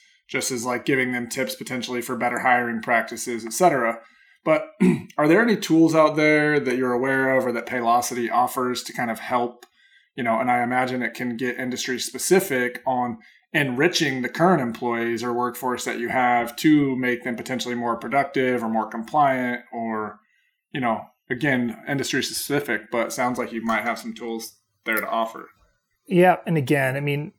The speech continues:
Speaker 2: that's the beauty of, I think, from an H R side of the house is I call payroll black and white, right?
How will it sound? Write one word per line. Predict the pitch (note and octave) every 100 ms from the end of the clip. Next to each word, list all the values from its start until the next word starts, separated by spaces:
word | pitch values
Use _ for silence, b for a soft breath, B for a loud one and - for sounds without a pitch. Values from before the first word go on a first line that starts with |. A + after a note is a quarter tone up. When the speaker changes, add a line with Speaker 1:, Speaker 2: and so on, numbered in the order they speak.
| -
Speaker 2:
that's | F#3+ F#3
the | E3+
beauty | C3 C3+ C#3 C3+
of, | A#2+
I | A#2+
think, | C#3+ B2+
from | - A#2
an | A#2
H | A#2 -
R | A2+
side | A#2+ C3+ B2+ C#3
of | C3+
the |
house | B2+ C#3 D3+ - _
is | C#3 B2 A#2+ b b b
I | F3
call | A3 G3+
payroll | - D3 D3 C#3
black | C3 A#2+
and | C3
white, | A#2 C3+ - _ _ _ _ _ _ -
right? | B2+ D#3